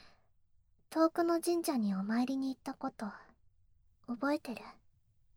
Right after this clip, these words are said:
そうそう、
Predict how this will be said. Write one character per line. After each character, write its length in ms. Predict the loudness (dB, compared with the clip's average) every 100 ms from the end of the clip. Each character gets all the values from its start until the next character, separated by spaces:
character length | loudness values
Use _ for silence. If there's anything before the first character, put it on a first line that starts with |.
| _ _ _ _ _ -20 _ _ _ _ _ _ -20 _ _ _ _ _ _ _ _ _ _ _ _ _ _ _ _ _ _ _ -12
そ 300 | -8 -4 -2
う 40 |
そ 200 | -2
う、 40 | -2